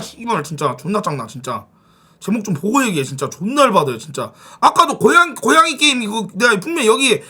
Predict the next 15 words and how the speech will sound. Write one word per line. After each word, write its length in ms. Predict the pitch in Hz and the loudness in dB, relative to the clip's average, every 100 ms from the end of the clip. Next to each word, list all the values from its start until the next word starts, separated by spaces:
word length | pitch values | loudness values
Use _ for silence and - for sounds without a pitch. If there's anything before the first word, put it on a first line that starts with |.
| - | -6
강아지 340 | 277 330 - | 2 2 2
게임이라 380 | - 294 262 202 | 0 0 2 2
적어놨는데, 680 | - 285 302 269 220 180 147 - _ - | 2 2 4 2 2 0 0 -4 _ -2
어, 160 | 320 | 0
이게 180 | 302 320 | 2 0
세계에서 520 | - 392 370 277 233 - | 2 2 2 0 -4 -6
유명한 260 | 226 294 233 | 0 2 2
무슨 240 | 220 311 | 0 -4
게임인데, 420 | 277 254 202 175 175 | -2 -2 0 -2 -2
이게? 260 | 165 202 | -2 -2
뭐야? 280 | 214 226 220 | 2 4 4
어떻게 400 | - 220 214 202 | 2 -2 0 0
해? 160 | 240 - _ _ _ | -2 -6 _ _ _
핸드폰이야? 640 | 277 370 254 214 254 - _ | -6 -2 0 2 0 0 _
컴퓨터야? 560 | - 311 220 226 247 277 | -4 -2 0 2 2 0